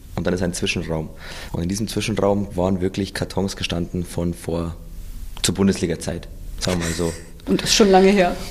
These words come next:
Speaker 1: Und Sandro hat irgendwann gesagt, „Du kannst hier nicht strukturiert arbeiten, wenn es hier so aussieht.“ Und es war tatsächlich so. Und es hat eine Woche gedauert, dann war das alles rausgeräumt,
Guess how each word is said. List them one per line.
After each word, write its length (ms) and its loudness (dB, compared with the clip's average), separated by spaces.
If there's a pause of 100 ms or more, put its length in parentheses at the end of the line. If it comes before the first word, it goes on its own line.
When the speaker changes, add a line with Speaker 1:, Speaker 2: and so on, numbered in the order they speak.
Speaker 1:
Und 120 0
Sandro 240 6
hat 60 2
irgendwann 260 6
gesagt, 420 2 (180)
„Du 120 -6
kannst 460 0
hier 340 2
nicht 480 0 (380)
strukturiert 720 0
arbeiten, 560 0 (100)
wenn 120 0
es 120 -2
hier 100 0
so 120 -2
aussieht.“ 380 -4 (420)
Und 120 0
es 140 -4
war 100 4
tatsächlich 400 -2
so. 80 -2
Und 80 2
es 100 -2
hat 140 0
eine 140 0
Woche 180 2
gedauert, 480 -2 (220)
dann 180 -4
war 200 0
das 180 -6 (100)
alles 320 2
rausgeräumt, 640 0